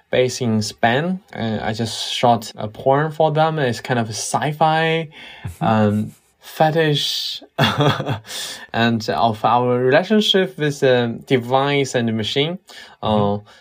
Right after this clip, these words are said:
Speaker 1: so this year, um, it will be released. Another side of my career. So
Speaker 2: Mm-hmm.
Speaker 1: I think working on those projects also big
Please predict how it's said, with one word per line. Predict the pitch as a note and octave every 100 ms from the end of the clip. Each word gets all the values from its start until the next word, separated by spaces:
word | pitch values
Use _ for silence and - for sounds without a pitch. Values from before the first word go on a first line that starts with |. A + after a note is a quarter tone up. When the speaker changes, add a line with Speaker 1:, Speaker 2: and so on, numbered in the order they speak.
| _
Speaker 1:
so | - B2 A2+ A2 A2+ A2 G#2+ -
this | C3 B2 -
year, | C3 B2+ B2+ A2+ A2 -
um, | A2 G#2+ G#2 G#2+ G#2 A2 -
it | A2
will | A2
be | A2+ A2
released. | G#2 G2 G#2 G2 -
Another | B2+ C3+ D3
side | C3+ D3 C#3+
of | C3+ B2+
my | A#2+ A2+
career. | - A2+ G#2 F#2+ G2+ D3
So | - A2
Speaker 2:
Mm-hmm. | G#2 G#2+ - A2+
Speaker 1:
I | D#3+
think | G3+ G#3 G3
working | C#3 C#3+ D3 E3+
on | D#3+
those | D3+ D3
projects | - C#3+ C3+
also | G#2 C3+ D3 C3+ B2+ -
big | C#3+